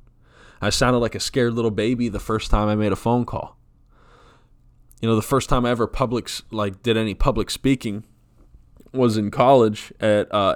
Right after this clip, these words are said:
entry-level criminal justice class, and I had to talk for five minutes. And, you know, my friends, when I sat back down, uh, in my chair, they asked me if I was all right 'cause I sounded like I was gonna cry. You know, and now it's no big deal.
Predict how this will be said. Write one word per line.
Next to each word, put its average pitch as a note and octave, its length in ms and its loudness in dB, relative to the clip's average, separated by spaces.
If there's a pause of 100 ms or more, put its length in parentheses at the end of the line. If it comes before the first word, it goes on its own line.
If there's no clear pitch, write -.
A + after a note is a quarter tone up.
entry-level A#2 600 2
criminal A2+ 360 0
justice A2+ 400 -2
class, G2+ 340 -2
and A2 80 -6
I G#2+ 40 -2
had G#2+ 60 -2
to G2 60 -8
talk G#2+ 220 -2
for - 80 -8
five A2 340 2
minutes. A2 360 -2 (440)
And, G#2+ 380 -4
you A#2+ 60 -2
know, A2 100 2
my G#2 140 2
friends, A#2+ 340 0
when A2 80 0
I G#2+ 60 -2
sat A2+ 300 -2
back G#2+ 200 -2
down, A2 480 -2
uh, G2+ 240 -4
in G#2+ 80 -6
my G#2 140 -4
chair, A2+ 360 0
they G2 120 0
asked G#2 220 -2
me G#2+ 80 -4
if G2+ 100 -8
I A2 80 0
was G2+ 160 -2
all F#2+ 80 0
right G#2+ 200 2
'cause A2 140 -6
I G2+ 60 0
sounded G2+ 220 -4
like G2+ 120 -4
I G#2 60 0
was G2+ 80 -4
gonna G#2+ 140 -4
cry. - 380 -2 (1040)
You A2+ 100 -4
know, G#2 120 2
and G#2 80 0
now A#2 180 2
it's G#2+ 140 -4
no G2+ 100 0
big G2+ 180 -2
deal. A2+ 280 -2